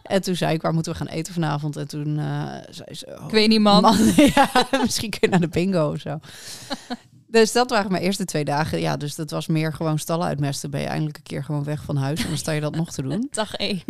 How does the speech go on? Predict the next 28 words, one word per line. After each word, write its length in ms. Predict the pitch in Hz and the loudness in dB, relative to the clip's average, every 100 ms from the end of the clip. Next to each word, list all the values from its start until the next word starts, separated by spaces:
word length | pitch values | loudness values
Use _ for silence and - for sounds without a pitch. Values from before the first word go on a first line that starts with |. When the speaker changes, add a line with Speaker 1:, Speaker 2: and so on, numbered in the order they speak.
| 240 _ _ | -8 _ _
Speaker 1:
En 320 | - 170 170 - | -2 -2 -2 -4
verder 240 | - 165 | 0 0
heb 120 | 165 | 0
ik 60 | 160 | -4
Star 300 | - 160 156 | -4 -2 -2
Stable 360 | - 156 151 151 | -2 -2 -2 -4
gedaan. 420 | 156 151 143 - | -4 -4 -4 -4
En 380 | 156 147 147 - | -2 -2 -2 -4
toen 180 | 151 | -6
kwam 200 | 139 139 | -6 -6
Bas 160 | 131 131 | -6 -6
weer 100 | 147 | -8
terug 220 | - 143 | -8 -10
van 120 | - 139 | -6 -6
het 80 | |
werk. 160 | 139 139 | -6 -6
En 60 | 143 | -8
toen 100 | - | -6
zijn 100 | 151 | -8
we 60 | |
uit 140 | 147 147 | -6 -8
eten 200 | 143 - | -8 -8
geweest. 280 | 147 139 | -8 -6
Ja, 100 | 147 | -6
dat 80 | 139 | -6
was 140 | 143 160 | -6 -8
het 120 | 180 | -6
eigenlijk 320 | 175 170 190 | -8 -6 -6